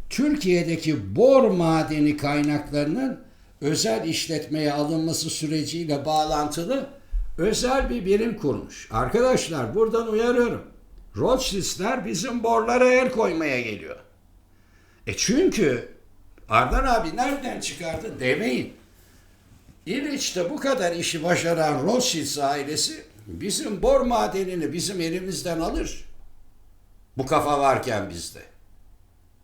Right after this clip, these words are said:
Böyle bir dünyadayız. Yani, e, gerçekten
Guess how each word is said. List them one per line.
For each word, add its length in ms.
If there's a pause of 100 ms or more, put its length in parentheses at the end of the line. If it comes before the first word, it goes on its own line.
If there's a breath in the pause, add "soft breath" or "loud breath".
(220)
Böyle 340
bir 140
dünyadayız. 880 (1900 loud breath)
Yani, 580 (640)
e, 760
gerçekten 840